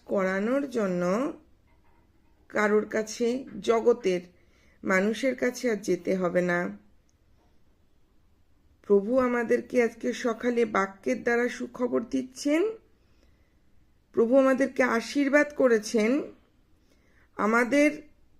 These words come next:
সমস্ত কর্মে আশীর্বাদ করেছেন। তার জন্য তিনি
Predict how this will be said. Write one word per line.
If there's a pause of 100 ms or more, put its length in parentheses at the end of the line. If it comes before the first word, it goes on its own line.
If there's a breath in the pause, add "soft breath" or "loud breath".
(760)
সমস্ত
কর্মে
আশীর্বাদ
করেছেন। (680 soft breath)
তার
জন্য
তিনি